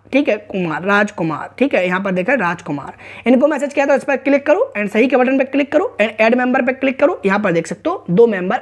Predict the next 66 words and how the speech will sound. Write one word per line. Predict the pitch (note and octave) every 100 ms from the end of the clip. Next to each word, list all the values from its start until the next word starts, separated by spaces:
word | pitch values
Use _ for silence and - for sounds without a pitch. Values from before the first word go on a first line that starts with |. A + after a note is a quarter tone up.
| -
ऐड | E3 D#3
हो |
चुके | C#3+ - D#3
हैं, | D3 _
हो | G#3
गए | C4+
मैम। | D4 D#4 G#4 - - - -
अब | A#3+
इसी | C#4 D#4
तरीके | D#4+ D#4
से | D4+
आप | C#4+
फिर | C4+
से | D#4
बैक | D4+ C#4+
करो, | D#4 D4
दो | A#3
मेंबर | C4+ C#4 C#4+
हो | C4+
गए। | D#4 - - - A3
अब |
फिर | G#3+ D4
से | C4+ D#4
आप | D4+
इसी | C4+ C#4
तरीके | C#4+ D4
से | C#4
हमारे | B3+ C4 C4+
पेज | C#4 -
पर | C#4
जाओ, | C#4 E4 G4
फिर | B3+
से | B3 C#4+
सीक्रेट | - B3 C4+
वाले | C4 C#4
पेज | C#4 C4
पर | -
जाओ, | C#4+ F4+ - - -
इसी | B3 C#4+
तरीके | C#4+ D4 C4+
से |
आप | C#4 A3+
फिर | B3+
से | C4 D#4 B3
जाओ, | B3+ E4 G4 - - - -
यहाँ | A3+ B3+
पर | C#4+
आपको | C4 B3+
फिर | B3 B3+
से | B3
क्लिक | C#4+ D4 D4
करना | C#4 D4+
है | F#4
and | - A#3
किसी | C4 A3+ D4
और | - A3+
को | B3 B3+
आपको | A3 -
मैसेज | A#3 F#3+ A#3
कर | - G3
देना | E3
है। | E3
जैसे | G#3+ A#3
मैं | A#3+ A3+
मान | A3
लो | A3